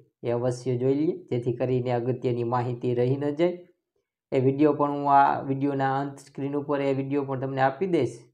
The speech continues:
જે કોઈ ખેડૂત ભાઈઓને જોવાનો બાકી હોય એ અવશ્ય જોઈ લઈએ,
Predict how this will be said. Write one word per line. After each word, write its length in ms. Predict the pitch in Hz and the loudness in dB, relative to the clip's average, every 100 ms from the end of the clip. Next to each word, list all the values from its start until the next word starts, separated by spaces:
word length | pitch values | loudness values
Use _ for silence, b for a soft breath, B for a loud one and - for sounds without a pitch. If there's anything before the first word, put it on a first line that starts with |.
| _ _ _ _ | _ _ _ _
જે 100 | 127 | -2
કોઈ 200 | 131 135 | 0 0
ખેડૂત 240 | 127 143 120 | 0 -4 0
ભાઈઓને 280 | 123 131 | 0 0
જોવાનો 340 | 123 127 131 131 | 0 2 2 0
બાકી 380 | 139 147 147 190 | 2 0 2 2
હોય 300 | 147 120 120 | 2 4 2
એ 20 | |
અવશ્ય 480 | 123 135 131 131 123 | 2 0 -2 -4 -2
જોઈ 200 | 131 151 | 2 2
લઈએ, 220 | 170 247 | 2 -2